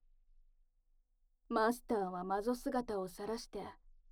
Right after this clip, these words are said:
興奮しているクソチンポ野郎になったというのに、妹マスター様は今も可愛く、神々しいままで、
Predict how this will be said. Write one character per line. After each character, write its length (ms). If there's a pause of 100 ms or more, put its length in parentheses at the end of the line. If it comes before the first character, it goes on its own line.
興 340
奮 260
し 100
て 200
い 40
る 140
ク 100
ソ 200
チ 180
ン 100
ポ 120
野 120
郎 180
に 120
な 120
っ 40
た 160
と 80
い 160
う 80
の 140
に、 200 (1040)
妹 520
マ 160
ス 80
タ 120
ー 100
様 240
は 200
今 240
も 200
可 200
愛 180
く、 240 (520)
神 360
々 240
し 260
い 60
ま 140
ま 160
で、 100